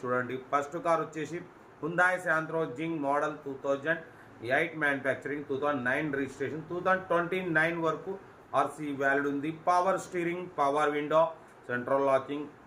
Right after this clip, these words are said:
టూ కీస్ ఉన్నాయి, ఏసీ చిల్డ్ ఉంది, కంపెనీ పెయింట్, నాన్ యాక్సిడెంట్, ఓకేనా. But పోతే నైంటీ పర్సెంట్ టైర్స్ ఉన్నాయి. ఆ, రీడింగ్ వచ్చేసి ఎయిటీ ఫైవ్ థౌజండ్ కిలోమీటర్స్ రీడింగ్ తిరిగింది. లోపల కంపెనీ సీటింగ్ ఉంది, Sony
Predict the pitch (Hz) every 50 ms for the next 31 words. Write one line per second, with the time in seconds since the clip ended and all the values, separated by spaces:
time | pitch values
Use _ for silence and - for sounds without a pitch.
0 | - - 147 147 143 147 - 143 143 135 143 151 143 143 147 147 - - 139 135
1 | 135 - 147 139 - - - 147 143 147 139 143 139 143 139 151 156 - - 147
2 | 139 147 143 156 151 147 147 147 - 151 151 151 151 - - 147 139 139 139 143
3 | 147 147 143 139 131 127 147 151 151 151 - - - - - - - - 131 139
4 | 156 147 131 - - - - - - - - - - - - - - - - -
5 | 135 143 143 143 147 143 143 147 156 143 135 123 123 135 143 143 147 156 - 156
6 | 147 147 147 151 151 147 139 - - 139 143 147 147 147 - 151 151 143 147 147
7 | 143 - - - - - - - - 131 135 135 135 135 135 151 156 165 165 165
8 | 165 165 160 165 143 147 165 143 139 143 151 151 160 - 160 160 156 156 156 143
9 | 151 143 147 147 147 135 - 151 131 123 143 151 151 151 151 139 135 139 143 139
10 | 143 143 139 143 147 135 135 135 139 139 143 143 143 139 - 131 127 123 135 135
11 | 127 107 - 127 131 131 139 135 135 127 127 127 123 139 135 127 - 123 123 127
12 | 131